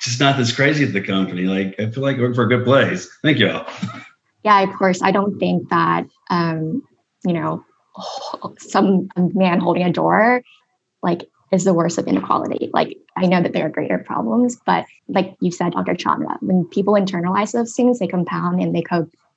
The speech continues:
Speaker 2: they coexist. And what does that feed your subconscious?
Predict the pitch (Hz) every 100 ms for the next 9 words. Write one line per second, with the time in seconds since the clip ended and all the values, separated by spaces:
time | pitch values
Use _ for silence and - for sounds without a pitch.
0 | - 214 190 175 165 170 233 240 - -
1 | - 170 165 160 - _ - _ - 185
2 | 190 185 175 175 - 165 - 170 165 -
3 | - 214 - - - -